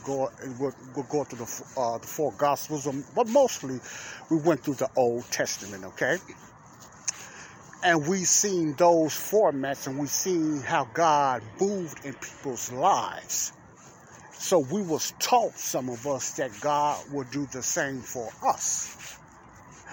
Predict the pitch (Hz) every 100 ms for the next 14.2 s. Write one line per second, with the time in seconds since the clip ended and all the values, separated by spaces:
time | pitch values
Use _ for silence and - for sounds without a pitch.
0 | - 165 180 160 196 170 175 151 170 -
1 | 185 170 151 160 156 139 - - 202 208
2 | 143 101 - - - - - - - -
3 | 156 165 147 131 131 - - - - -
4 | - 156 196 - 170 156 151 151 127 175
5 | 196 147 139 - - 156 120 165 147 131
6 | - - - - - 180 - - 202 123
7 | 85 - - - - - - - - -
8 | 170 135 180 156 151 - 180 151 - -
9 | - - - - 220 - 175 - 156 151
10 | 135 117 143 202 190 147 120 185 160 139
11 | 151 147 131 - 165 160 139 127 120 -
12 | - 143 131 110 - - - - - -
13 | 156 135 127 - 160 147 120 117 117 120
14 | 156 127